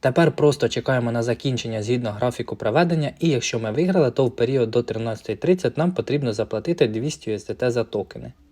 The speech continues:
Після чого продаємо їх в цьому гаманці або ж виводимо собі на спотовий баланс Bybit, як заводили, та продаємо по ринку у десятки разів дорожче. Тобто наші двісті U S D T можуть перетворитися в одну три тисячі доларів плюс-мінус.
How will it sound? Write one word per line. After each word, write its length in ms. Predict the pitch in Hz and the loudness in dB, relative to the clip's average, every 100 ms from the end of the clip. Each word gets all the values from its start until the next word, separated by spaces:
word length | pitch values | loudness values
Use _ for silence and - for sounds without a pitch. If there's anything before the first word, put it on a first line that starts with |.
| _ | _
Після 240 | - 139 | -4 -2
чого 260 | 143 - 180 | 4 6 6
продаємо 500 | - 123 117 170 190 | 6 2 4 4 4
їх 180 | 135 120 | 2 -2
в 60 | |
цьому 300 | - 147 151 | 0 2 2
гаманці 520 | 117 117 117 107 214 233 | 0 -2 -4 -4 -4 0
або 220 | 120 135 | 2 4
ж 80 | 160 | 6
виводимо 420 | 113 127 139 117 | 6 4 4 0
собі 260 | 107 117 117 | -2 -2 -2
на 120 | 120 | -2
спотовий 440 | - 127 120 113 | -2 -4 -2 -2
баланс 360 | 113 110 117 107 | 0 2 0 -2
Bybit, 420 | 110 110 131 185 - | -4 0 2 2 2
як 160 | 117 110 | -2 2
заводили, 520 | 110 117 160 175 156 | 4 6 6 4 2
та 180 | - 190 | 0 0
продаємо 540 | 185 107 110 117 123 | 0 0 2 2 0
по 140 | - | -2
ринку 380 | 107 151 180 139 | 0 2 2 0
у 100 | - | 2
десятки 420 | 165 117 123 120 113 | 0 0 -2 -2 -2
разів 280 | 107 120 | -2 -2
дорожче. 500 | 117 117 104 98 113 120 - _ | 0 0 0 -4 -12 -14 -20 _
Тобто 340 | - 147 - 117 | 4 6 4 -2
наші 320 | 139 151 131 | 0 0 0
двісті 500 | 127 139 139 - 120 | -2 -2 -4 0 2
U 40 | |
S 40 | 113 | 2
D 180 | 120 185 | 2 4
T 100 | 185 | 4
можуть 300 | 127 117 - | 4 2 0
перетворитися 760 | 113 110 110 117 165 113 117 | -2 0 2 2 2 0 0
в 80 | 107 | -2
одну 200 | 110 156 | 0 0
три 200 | 117 127 | 0 0
тисячі 420 | 131 117 113 127 | -2 -4 -4 0
доларів 380 | 120 110 104 98 | 4 4 4 -2
плюс-мінус. 680 | - 107 113 110 107 - | -6 -8 -8 -8 -8 -12